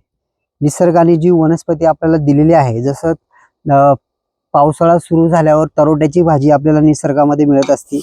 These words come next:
की ज्याची आपण भाजी करून पंधरा दिवस, ह्या वनस्पत्या निसर्गाच्या बघा फक्त पंधरा पंधरा दिवसच असतात, जास्त काळ तुम्हाला ह्या, अ, दिसणार नाही.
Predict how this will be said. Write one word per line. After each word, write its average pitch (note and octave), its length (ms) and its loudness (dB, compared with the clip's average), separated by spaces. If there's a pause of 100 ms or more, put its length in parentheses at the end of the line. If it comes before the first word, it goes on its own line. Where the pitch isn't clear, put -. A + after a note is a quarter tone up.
(440)
की D3 100 0
ज्याची D3 240 0
आपण D3+ 300 0
भाजी C#3+ 340 0
करून D3 300 -2
पंधरा E3 260 2
दिवस, E3+ 320 0
ह्या D#3 200 0
वनस्पत्या F3 600 0
निसर्गाच्या E3 580 -2
बघा D#3 300 0 (380)
फक्त - 220 -4 (100)
पंधरा F#3 260 2
पंधरा F#3+ 300 0
दिवसच F3 400 0
असतात, D3 380 -4
जास्त D#3+ 380 -4
काळ E3 180 2
तुम्हाला D#3+ 380 0
ह्या, D#3 260 2 (760)
अ, D3 40 2
दिसणार D3+ 560 -2
नाही. B2+ 320 -2